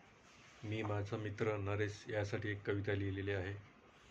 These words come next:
ती मी वाचून दाखवतो. ही dedicated to माझा मित्र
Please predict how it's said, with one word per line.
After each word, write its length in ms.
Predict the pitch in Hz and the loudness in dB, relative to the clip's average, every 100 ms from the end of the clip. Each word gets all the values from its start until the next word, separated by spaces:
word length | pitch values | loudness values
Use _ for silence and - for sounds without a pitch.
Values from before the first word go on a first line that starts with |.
| - - - - - | -20 -20 -20 -20 -8
ती 100 | 113 | -2
मी 220 | 104 101 101 | 0 2 2
वाचून 320 | 98 98 107 | 0 0 0
दाखवतो. 400 | 98 98 95 101 101 - - - - - - - - - - - - 107 | 0 0 -4 -4 -8 -16 -20 -20 -20 -20 -20 -20 -20 -20 -20 -20 -12 -4
ही 220 | 104 104 - - 110 | -2 -4 -8 -16 -6
dedicated 440 | 104 104 104 104 104 101 | -2 0 0 0 0 -2
to 60 | 110 | -2
माझा 300 | 101 95 98 | 0 2 0
मित्र 420 | 95 95 101 101 | -2 -2 -2 -2